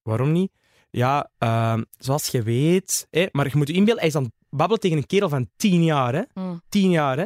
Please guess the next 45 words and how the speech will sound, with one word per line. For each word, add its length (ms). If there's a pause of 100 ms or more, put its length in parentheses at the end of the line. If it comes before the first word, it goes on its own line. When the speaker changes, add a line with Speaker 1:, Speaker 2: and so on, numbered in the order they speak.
(460)
Speaker 1:
Ja, 120
zoals 240
je 60
weet, 340 (320)
ehm, 680 (140)
is 160
school 280
gratis 680
in 140
Vlaanderen. 420 (120)
Dus 120
ik 80
kan 140
u 60
niet 240
tegenhouden 580
dat 180
je 100
les 280
volgt. 440 (420)
Eh, 380
maar 220
we 60
hebben 180
gekeken 320
naar 80
uw 60
schoolfacturen 800
en 180
de 60
sportdag 460
is 120
een 100
heel 280
dure 300
uitstap, 500
twintig 380
euro. 340 (480)
En 320
gezien 340
het 220
feit 440
dat 240
uw 280 (460)
ehm, 540